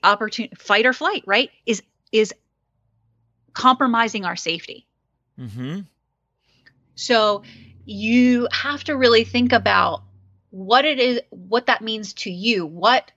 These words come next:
Speaker 1: compromises your safety, what causes your social muscles, those things that, um, are going to take you right away from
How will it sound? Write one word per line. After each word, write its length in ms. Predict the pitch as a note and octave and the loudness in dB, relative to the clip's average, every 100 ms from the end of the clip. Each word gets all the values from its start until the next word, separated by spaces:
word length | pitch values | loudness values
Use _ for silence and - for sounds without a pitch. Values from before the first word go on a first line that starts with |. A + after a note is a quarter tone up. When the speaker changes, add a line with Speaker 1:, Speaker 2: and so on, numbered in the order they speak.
| _ | _
Speaker 1:
compromises 880 | - A#3+ A#3 G#3+ G#3+ G3+ G3+ F#3+ F3+ | -4 -4 -2 -2 0 -2 -2 -6 -2
your 160 | A3 G#3+ | 0 0
safety, 540 | G#3+ G3+ G3 G3 G3 | 0 0 0 -2 -8
what 280 | F#3 G#3 A#3+ | 0 2 2
causes 520 | - G#3+ G#3+ F#3+ F3 - - _ _ - | 2 2 2 0 -6 -8 -20 _ _ -2
your 460 | G3 A#3 A3 G#3+ | 4 6 6 4
social 560 | - - A3 A3+ A#3 G3+ | 0 2 2 2 0 0
muscles, 760 | G3 G3+ A#3 - G#3 G#3 G3 - | 4 4 4 0 -2 -2 -8 0
those 540 | G3+ G3+ G#3 G#3 G3 - - - | 4 4 2 -2 -8 -14 -20 -2
things 360 | A#3 A3 G#3+ - | 0 2 -2 0
that, 340 | G3 F#3 F#3+ _ - | 0 0 -4 _ -14
um, 540 | F#3+ F#3 F#3 F#3 F#3 - | -10 -8 -6 -6 -6 -8
are 180 | F#3+ | -8
going 340 | F3+ G#3+ G3+ F#3+ | -8 -6 -4 -4
to 340 | - F3+ E3+ - _ - | -4 -4 -4 -10 _ -4
take 260 | A#3 A3+ G3 | -2 -2 -4
you 120 | F#3 | -4
right 260 | F3 F#3+ | 0 2
away 280 | A3 G#3+ A#3+ | 2 4 2
from 340 | A#3 F#3+ F#3 | 2 -4 -6